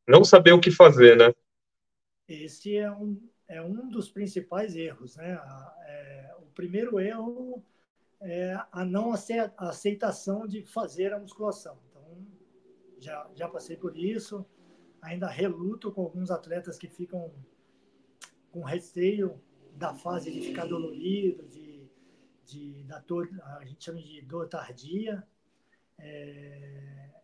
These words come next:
Speaker 2: mas eu acho que a busca por um profissional é, ela é evidente, né? Você tem que ter um, um, um orientador, um treinador, um profissional capacitado pra te ajudar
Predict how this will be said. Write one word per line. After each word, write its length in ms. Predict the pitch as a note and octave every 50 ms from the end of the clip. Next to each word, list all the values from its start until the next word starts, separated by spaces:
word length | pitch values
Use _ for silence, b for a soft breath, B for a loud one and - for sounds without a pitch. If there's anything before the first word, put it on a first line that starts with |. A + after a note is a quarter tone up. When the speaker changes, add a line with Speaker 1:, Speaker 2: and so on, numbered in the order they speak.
| _ _ _ _ _ _ _ _ _ _ _ _ _ _ _ _ _ _ _ _ -
Speaker 2:
mas 1200 | C#3+ C#3+ C#3+ D3 D3 D3 D3 C#3+ D3 C#3+ C#3 C#3 C#3 C3+ - - - - - - - - - _ _ _ _ _ _ _ _ -
eu 160 | F#3+ D#3 -
acho 240 | D3 C#3 C#3+ - E3
que 880 | - - F3+ F3+ F3+ F3 E3+ E3 D#3 D3+ D3 C#3+ C3+ C3+ C3 B2+ B2+ - _ _ _ _ _ _ _ _ _ _ _ _ _ _ _ _ _ _ _ _ _ _ _ _ _ _
a 120 | - D#3+
busca 440 | C3+ B2 B2 C#3+ F3 G#3 - - F#3+
por 140 | - - E3+
um 100 | F3 E3
profissional 920 | - F3+ E3+ - - - E3+ D#3 D#3 D#3 F3 G3 G#3 G3 F3 D#3 C#3+ D3 D#3
é, 680 | D#3+ E3 E3+ F3+ - - - - E3+ E3+ F3+ - F2+ F2+ _ _ _ _ _ _ -
ela 140 | D#3 D3+ E3
é 80 | F3
evidente, 580 | F#3 G3 A3 B3+ G#3+ F#3 E3+ E3 D3+ C3+ - C#3+
né? 80 | D3 C#3
Você 160 | C3+ - D#3+
tem 180 | - - G3
que 100 | F#3+ -
ter 140 | - G3+ G3
um, 180 | G3 G3 F#3 E3+ D#3 C#3 C3+ _ _ _ _ _ _ _ _ _ _ _ _ _ -
um, 1040 | F3 D3 D3 D3 D3 C#3+ C#3 C#3 C3+ C3 B2+ B2+ B2 A#2+ _ _ _ _ - D#3+ D#3
um 100 | D#3 D3+
orientador, 720 | D#3 D#3+ E3 E3 - - D3+ C3+ B2+ A#2+ D3+ E3 F3 E3
um 80 | D3+
treinador, 720 | C#3 D#3+ D3 D3 D3 C#3+ C3 A#2+ C3+ D#3 E3 F3 E3+ D3+ C#3+
um 60 | C#3
profissional 520 | C3+ D#3+ D3+ - - - D#3 D3+ D3+ D#3
capacitado 960 | D#3 - C3+ - - C#3+ - - - _ - - D3 D3+ E3 F3+ E3+ E3+ D3 -
pra 160 | - E3+ D#3 -
te 120 | - E3+
ajudar 720 | F3 E3 B2+ E3 E3 C3 C3 D3+ D#3 F3 F#3+ A3 G3 _